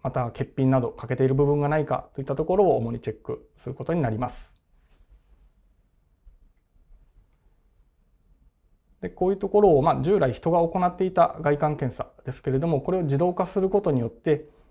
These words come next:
まあ、いろいろな様々な、えー、ご利益、効果が得られるので、これを工程ごとに三つ、えー、分けて示しております。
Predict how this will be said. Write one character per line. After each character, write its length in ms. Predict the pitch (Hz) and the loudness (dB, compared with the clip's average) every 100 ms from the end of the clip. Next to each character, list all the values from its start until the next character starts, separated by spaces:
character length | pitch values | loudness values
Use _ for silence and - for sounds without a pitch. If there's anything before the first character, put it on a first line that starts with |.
| _ | _
ま 80 | - | -6
あ、 20 | |
い 40 | 151 | 0
ろ 100 | 160 | 2
い 20 | |
ろ 100 | 151 | 2
な 160 | 151 143 | 0 0
様 200 | 160 160 | 0 2
々 220 | 127 113 | 2 2
な、 260 | 120 - - | -2 -6 -8
え 260 | 117 110 110 | -6 -4 -4
ー、 20 | |
ご 100 | 120 | -4
利 120 | 117 | -4
益、 60 | 110 | -6
効 260 | - - | -6 -4
果 100 | 123 | -4
が 60 | 117 | -4
得 100 | 110 | -4
ら 100 | 110 | -2
れ 100 | 110 | -2
る 60 | 110 | -2
の 180 | 123 | -2
で、 60 | 147 | -4
こ 120 | 143 | -2
れ 60 | 175 | -4
を 100 | 175 | -4
工 220 | - 165 | -4 -6
程 180 | 165 165 | -2 0
ご 100 | 165 | 0
と 100 | 160 | 0
に 100 | 120 | -2
三 160 | 127 117 | -4 -8
つ、 340 | - 120 - _ _ - | -8 -10 -10 _ _ -8
え 520 | 117 110 113 110 110 | -4 -2 -4 -6 -6
ー、 40 | |
分 100 | 117 | -8
け 100 | 120 | -8
て 120 | 117 135 | -6 -6
示 260 | 147 127 | -2 -4
し 20 | |
て 100 | - | -4
お 60 | 113 | -6
り 80 | 110 | -6
ま 80 | 107 | -8
す。 240 | - - | -12 -20